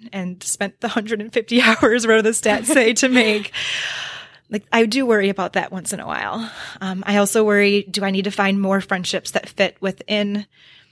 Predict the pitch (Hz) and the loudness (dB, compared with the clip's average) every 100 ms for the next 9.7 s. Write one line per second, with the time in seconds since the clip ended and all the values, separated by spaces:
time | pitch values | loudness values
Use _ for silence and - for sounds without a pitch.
0 | _ - 202 190 - 185 180 - 214 233 | _ -6 -2 -2 -2 -2 -4 -2 2 4
1 | 202 190 208 220 202 190 190 196 190 190 | 4 2 -2 -4 -4 -2 -2 -2 -4 -4
2 | 180 - 208 208 - _ _ _ _ _ | -4 -4 -6 -4 -4 _ _ _ _ _
3 | _ _ _ _ _ - - - 247 247 | _ _ _ _ _ -20 -12 2 2 4
4 | 233 208 180 190 180 - 185 180 202 208 | 2 2 0 -2 -4 -4 -6 -6 -2 0
5 | 202 202 - - 196 190 196 190 185 185 | 0 0 -4 -4 -2 -2 0 -2 -2 -4
6 | 202 - 196 185 196 180 175 - - 185 | -4 -4 -4 0 0 -2 -4 -6 -2 0
7 | 190 - 196 180 180 180 202 180 - 185 | 0 0 0 -2 -2 -4 -4 -4 -4 -4
8 | 226 - 185 180 - 180 - - - - | -4 -4 -4 -2 -2 -4 -4 -2 -2 -2
9 | 202 - 226 202 185 190 | -6 0 0 0 -4 -8